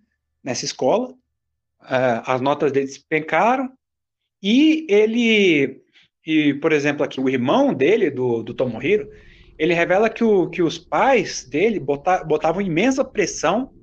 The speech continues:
pra ele performar e se tornar o melhor de todos,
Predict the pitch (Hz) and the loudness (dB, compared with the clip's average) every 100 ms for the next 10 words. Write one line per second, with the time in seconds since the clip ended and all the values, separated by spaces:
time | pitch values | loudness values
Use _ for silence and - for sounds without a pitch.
0 | - - - - - - 165 160 151 135 | -20 -20 -20 -20 -20 -6 0 2 4 2
1 | 135 156 165 170 - 165 - 139 131 151 | 0 -2 -2 -4 -4 -6 -6 -4 0 2
2 | 190 214 180 135 - 160 156 139 147 156 | 2 2 0 -2 -6 -8 -8 -4 -2 0
3 | 160 156 135 147 202 - 135 127 - 147 | 0 0 2 2 2 0 -8 -10 -2 0
4 | 208 175 - - | 0 -4 -10 -20